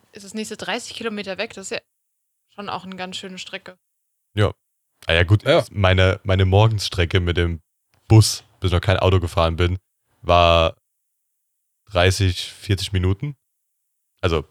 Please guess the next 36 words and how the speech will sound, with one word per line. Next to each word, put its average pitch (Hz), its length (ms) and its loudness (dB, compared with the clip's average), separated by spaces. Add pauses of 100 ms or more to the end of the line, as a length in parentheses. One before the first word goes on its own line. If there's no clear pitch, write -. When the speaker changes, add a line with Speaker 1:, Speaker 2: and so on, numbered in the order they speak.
(220)
Speaker 2:
und 101 120 -2
das 95 140 2
war 110 120 6
nicht 104 160 6
so, 101 220 4
weil 95 100 4
das 90 120 2
jetzt 90 160 -2
weit 85 220 0
weg 156 220 0
war, 78 160 0
das 80 160 -4
war 87 60 -2
gleich 85 180 0
um 87 60 -8
die 85 100 -2
Ecke, 113 200 0
das 85 80 2
war 85 80 -2
nur 101 100 -2
fünf 92 180 0
Minuten, 104 500 -2 (260)
aber 90 200 4
jedes, 90 320 2 (420)
äh, 87 180 2
fucking 98 400 0
Kaff - 400 -2
abfahren 82 400 -2
musstest 85 460 -2
überall. 87 520 0 (720)
Wenn 90 120 0
das 87 140 2
jedes 95 220 4
Mal 95 160 4
so 90 380 4
sieben 90 560 0